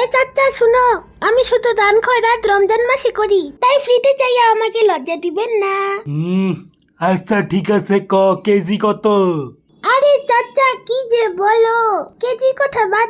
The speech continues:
Speaker 1: দাও, এখানে আছে ছয়টা পিস, তুমি এই ছয়টা পিসই কিনতে পারবা না। আবার বলো কেজির কথা, আগে এই ছয়টা পিস কিনা দেখাও, আমার তো মনে হয় তুমি এইটাই পারবা না।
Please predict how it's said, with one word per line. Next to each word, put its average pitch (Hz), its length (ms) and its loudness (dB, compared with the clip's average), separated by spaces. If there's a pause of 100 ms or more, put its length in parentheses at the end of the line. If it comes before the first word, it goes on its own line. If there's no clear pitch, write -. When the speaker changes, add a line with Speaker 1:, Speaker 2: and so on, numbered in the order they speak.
Speaker 1:
দাও, 370 200 2 (240)
এখানে 453 340 -2 (100)
আছে 523 220 -2
ছয়টা 466 380 -4
পিস, 440 280 -2 (200)
তুমি 494 240 -2
এই 466 100 -2
ছয়টা 480 340 -6
পিসই 466 380 -4
কিনতে 403 280 2
পারবা 415 340 0
না। 403 160 -4 (300)
আবার 466 360 0
বলো 523 260 2
কেজির 466 400 0
কথা, 539 320 0 (460)
আগে 440 260 0
এই 523 100 0
ছয়টা 523 440 -2
পিস 453 220 -2
কিনা 466 280 -2
দেখাও, 523 420 -2 (240)
আমার 539 320 -2
তো 480 100 -4
মনে 494 240 -2
হয় 480 220 2
তুমি 494 180 -2
এইটাই 392 340 0
পারবা 480 340 -2
না। 480 160 -2